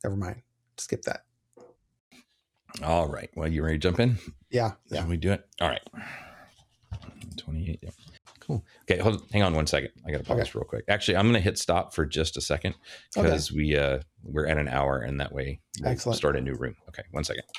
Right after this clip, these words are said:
Speaker 1: All right.
Speaker 2: We
Speaker 1: You
Speaker 2: are
Speaker 1: ready?
Speaker 2: going.
Speaker 1: Are we going? Gambler's Ruin. That's the
Speaker 2: Gambler's
Speaker 1: word.
Speaker 2: Ruin. Okay. Cool.
Speaker 1: Gambler's Ruin. Like, a gambler will be doing good,
Speaker 2: Mm-hmm.
Speaker 1: but then he'll just lose, lose, lose, lose, lose,
Speaker 2: Yeah.
Speaker 1: and then he's out. Yeah.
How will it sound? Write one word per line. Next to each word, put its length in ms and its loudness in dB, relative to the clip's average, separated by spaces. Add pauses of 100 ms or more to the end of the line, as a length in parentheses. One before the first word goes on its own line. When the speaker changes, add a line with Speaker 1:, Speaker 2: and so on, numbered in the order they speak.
(640)
Speaker 1:
All 80 0
right. 80 0
Speaker 2:
We 40 0
Speaker 1:
You 220 -2
Speaker 2:
are 80 4
Speaker 1:
ready? 160 4
Speaker 2:
going. 420 -4
Speaker 1:
Are 60 0
we 80 4
going? 320 2 (840)
Gambler's 480 4
Ruin. 440 4 (120)
That's 200 0
the 60 0
Speaker 2:
Gambler's 400 -2
Speaker 1:
word. 180 -4
Speaker 2:
Ruin. 320 -8
Okay. 220 -4 (280)
Cool. 220 -6 (340)
Speaker 1:
Gambler's 480 0
Ruin. 340 0 (140)
Like, 240 -2 (140)
a 60 0
gambler 440 2
will 120 2
be 100 2
doing 260 2
good, 320 4
Speaker 2:
Mm-hmm. 300 0
Speaker 1:
but 140 0
then 120 4
he'll 120 6
just 200 0
lose, 220 4
lose, 200 4
lose, 260 2
lose, 220 0
lose, 400 -4
Speaker 2:
Yeah. 120 -2
Speaker 1:
and 120 -2
then 320 -4
he's 260 -6
out. 260 -6 (640)
Yeah. 220 0